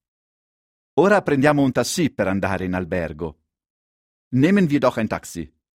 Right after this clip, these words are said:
Attenzione. Non dare retta ai tassisti abusivi.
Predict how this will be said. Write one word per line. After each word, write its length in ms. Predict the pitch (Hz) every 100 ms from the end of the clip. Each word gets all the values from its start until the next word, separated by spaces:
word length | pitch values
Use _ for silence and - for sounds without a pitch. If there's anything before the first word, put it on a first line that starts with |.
| _ _ _ _ -
Attenzione. 1000 | 123 - - 107 98 - 82 71 73 _ _ _ _ _ 131
Non 300 | 190 220 160
dare 280 | 107 90
retta 460 | 87 135 - 151 156
ai 200 | 104 101
tassisti 580 | 101 90 - 147 - 139
abusivi. 640 | 123 120 120 110 73 73